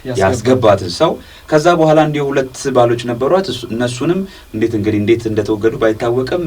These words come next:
Speaker 2: እ፣ ብቻዋን እንደው መ-፣
Speaker 1: ገለል ማለት
Speaker 2: መበለቷ ሴት ነው። አንደኛዋ የቅጽል ስሟ መበለቷ ነው የምትባለው። እንደ ፈት
Speaker 1: ዘብላክ
Speaker 2: ሆና
Speaker 1: ዊዶ ማለት ነው።
Speaker 2: አዎ፣
Speaker 1: አዎ፣ ዘብላክ ዊዶ ይሏታል።
Speaker 2: ፈት ሆና ስለምትኖር ነው እንግዲህ ማለት ነው። እጅግ አስፈሪ የነበረችዋ ሴት እንግ-፣ እንዳልከው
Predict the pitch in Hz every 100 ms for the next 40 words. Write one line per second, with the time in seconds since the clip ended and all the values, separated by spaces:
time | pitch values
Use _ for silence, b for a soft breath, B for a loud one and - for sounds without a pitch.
0 | 120 98 95 90 117 147 160 151 127 151
1 | 147 135 147 151 127 135 156 160 165 151
2 | 151 131 123 107 - 117 117 127 123 113
3 | 107 113 127 123 127 139 156 202 B B
4 | B 113 117 127 - 117 104 104 113 101
5 | 110 139 165 - 92 85 - - - 90
6 | 90 - 160 175 156 - 123 151 180 107
7 | - 107 95 82 127 - 135 - 156 151
8 | 156 151 135 113 107 - - - 131 131
9 | 127 127 127 120 113 117 127 117 95 85
10 | 80 82 87 92 85 - 87 85 - -
11 | - - 107 135 135 127 139 127 117 117
12 | 123 120 151 143 156 156 - 117 110 120
13 | 113 165